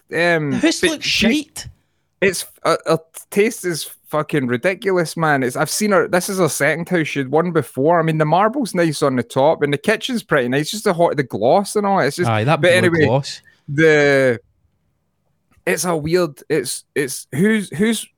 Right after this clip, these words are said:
Speaker 1: it's just poor people that watch the videos. It's
Speaker 2: Yep.
Speaker 1: people like me who watch the videos, you know what I mean, and think that would be fucking brilliant. But she, I, she's an actress, but I think
Speaker 2: Aye.
Speaker 1: she's t-, get tied to, like, the royal fam-, uh, royal family or something like that. You know, she's like a,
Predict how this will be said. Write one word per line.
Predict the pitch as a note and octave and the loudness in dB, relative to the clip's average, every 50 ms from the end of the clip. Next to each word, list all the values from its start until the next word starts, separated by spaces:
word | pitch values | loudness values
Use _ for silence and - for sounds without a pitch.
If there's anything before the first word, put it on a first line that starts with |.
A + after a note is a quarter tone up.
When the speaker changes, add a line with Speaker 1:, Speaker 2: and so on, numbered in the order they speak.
| _ _ | _ _
Speaker 1:
it's | - - - - D#3 - | -12 -10 -8 -8 -6 -2
just | A3 A3+ - - | -2 -4 -2 0
poor | - - F#3+ G3 G3 | 2 4 4 4 2
people | - - G#3 G3+ - F#3 E3+ | 0 -4 -6 -4 -2 -2 -2
that | D3+ D3 C3+ | 0 -2 -2
watch | B2 D3 D#3 - - - | 0 0 0 0 -2 -4
the | - C#3 | -6 -4
videos. | A#2 D#3 F3 G#3 B3 A#3+ | -2 -2 -2 0 0 -2
It's | A#3 - | -2 -2
Speaker 2:
Yep. | A#2+ A#2 - | -2 -4 -2
Speaker 1:
people | - G#3 G3 G3 | -2 -2 0 0
like | G3 G3 F3+ C#3 | 2 0 0 -2
me | C#3+ D3+ E3 E3+ | -2 -2 0 0
who | E3+ E3 D3 | 0 0 2
watch | D#3 D#3 A#2+ A#2+ - | 0 0 0 -2 -6
the | C3+ | -4
videos, | A#2 C#3 D#3 F#3 G#3+ G#3 A#3 - | -4 -4 -2 0 0 0 0 0
you | E3 D#3 | -2 -2
know | D#3+ | 0
what | D#3 C3+ | 0 0
I | |
mean, | C#3+ D#3+ F3+ F#3 | 0 0 -2 -2
and | F3 D#3 - | -2 -2 -2
think | - D#3 D3 - | -2 -2 -2 -2
that | - D3+ B2+ | -4 -6 -6
would | A2 | -6
be | C#3 C3+ | -8 -8
fucking | - - C3+ C3+ - D3 C3+ | -6 -6 -8 -6 -6 -6 -4
brilliant. | A#2+ A#2 A#2+ C3+ D#3 D#3+ B2+ - - | -2 0 0 0 0 -2 -4 -4 0
But | - D3+ D3 - - _ _ _ _ _ _ _ _ _ _ _ _ _ _ _ - | 2 2 2 2 -2 _ _ _ _ _ _ _ _ _ _ _ _ _ _ _ -6
she, | - - - G3 G#3+ G#3+ G#3+ G#3+ G3+ - - _ _ | -4 -2 0 0 2 2 0 0 -2 -4 -8 _ _
I, | C#3 D3 - - _ _ _ _ _ _ _ _ _ _ _ | -4 -4 -4 -6 _ _ _ _ _ _ _ _ _ _ _
she's | - D3+ - - G3+ G3+ F3 E3 - - - | -4 -2 0 0 0 0 0 -2 -6 -4 -4
an | C3+ C3 C3 | -2 0 0
actress, | C#3 D3 - - - D3 B2 A#2 - - - - _ _ _ | 0 0 -2 -4 -4 -4 -4 -4 -6 -10 -14 -18 _ _ _
but | - - C#3 | -4 -2 0
I | A#2+ E2+ | 0 0
think | C#3 - D#3 D3+ | 0 0 0 0
Speaker 2:
Aye. | G#2 F#2+ | 0 -2
Speaker 1:
she's | - C#3+ C#3 - | -4 -6 -8 -10
t-, | - - - - - - - | -12 -10 -10 -10 -10 -8 -8
get | A#2+ - - | -8 -8 -4
tied | - C3 B2+ B2+ B2 - | -2 -2 -2 -2 -4 -4
to, | - A2+ | -4 -2
like, | A#2 A#2 G2+ - | -2 -2 -2 -2
the | A2+ A2+ A2+ G#2+ G#2 | -2 0 0 0 0
royal | G#2 A2+ A2+ A2+ A2 | 0 0 0 0 -2
fam-, | - - - G#2+ A2+ A#2 A#2+ - | -2 -4 -2 -2 -2 -2 -2 -2
uh, | - A2+ A2 A2 G#2 | -2 -2 0 0 0
royal | G2+ A2+ A2 A2 | -2 -2 -2 -2
family | A2 - G#2 A2 A#2 A#2+ A2+ | -2 -4 -4 -4 -4 -4 -6
or | G#2+ G#2+ | -6 -4
something | - A#2 A#2+ - - | -4 -6 -6 -4 -6
like | B2 A#2 - | -8 -6 -4
that. | B2 A#2+ - | -4 -4 -4
You | - G#2+ | -4 -4
know, | A#2 A#2+ A#2+ | -2 -2 -4
she's | A#2 - A2+ G#2 G2 G#2+ | -4 -6 -6 -4 -2 -2
like | G#2+ G#2+ - - | -2 -2 -2 -2
a, | G#2+ G2+ F#2+ - - G2 G2 F#2+ | -2 -2 -2 -4 -6 -8 -8 -8